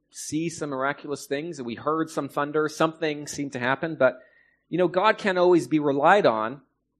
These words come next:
to fight on behalf of his people, because sometimes God has fought against us. He doesn't always seem to be in our court, no matter what we do, whereas a king, we know, is always going to be on our side.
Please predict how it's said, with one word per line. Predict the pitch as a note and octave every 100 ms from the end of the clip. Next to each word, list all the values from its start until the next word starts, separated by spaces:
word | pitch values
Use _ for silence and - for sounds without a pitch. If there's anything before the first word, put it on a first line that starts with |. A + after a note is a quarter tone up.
| _ -
to | C#3
fight | - D#3+ D#3+
on | C#3
behalf | C3+ C#3+ D3 C#3+
of | A#2+
his | A#2
people, | - C3 - - _ _ _ _ _ _ -
because | G#2+ A2+
sometimes | - B2 C3 A#2+
God | B2+ C3+
has | C#3+ B2+
fought | - D3 D3 - _ _ _ _ _
against | C3 E3+ F#3 -
us. | G2+ -
He | C3+
doesn't | E3+ D#3+
always | E3+ G3+ F#3+ D3 -
seem | E3+ D3
to | B2+
be | B2 B2+
in | A#2
our | A2
court, | - A#2+ D3+ B2
no | B2+
matter | B2 A#2+ A2+
what | A#2 A#2+
we | A2+
do, | A#2+ E3+
whereas | D#3 C3 B2+
a | B2
king, | - G#3+ D#3 E3+ _ _
we | - C3
know, | C3 C3+
is | C3
always | - E3 G#3+ G3 E3 B2
going | C#3+ C#3 C#3
to | B2+
be | B2 A#2 A2+
on | A2 G#2+
our | G2
side. | - A2 -